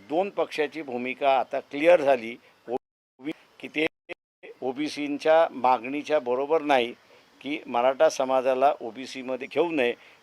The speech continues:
ही जी ओबीसीची मागणी आहे त्याबरोबर राष्ट्रवादी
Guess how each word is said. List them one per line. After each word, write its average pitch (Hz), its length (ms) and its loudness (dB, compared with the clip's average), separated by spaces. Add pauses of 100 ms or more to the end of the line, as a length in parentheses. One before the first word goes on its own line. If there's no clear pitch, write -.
ही 151 160 -8
जी 147 120 -8
ओबीसीची 131 540 -8
मागणी 123 440 0
आहे 110 160 0 (440)
त्याबरोबर 135 640 2
राष्ट्रवादी 135 800 0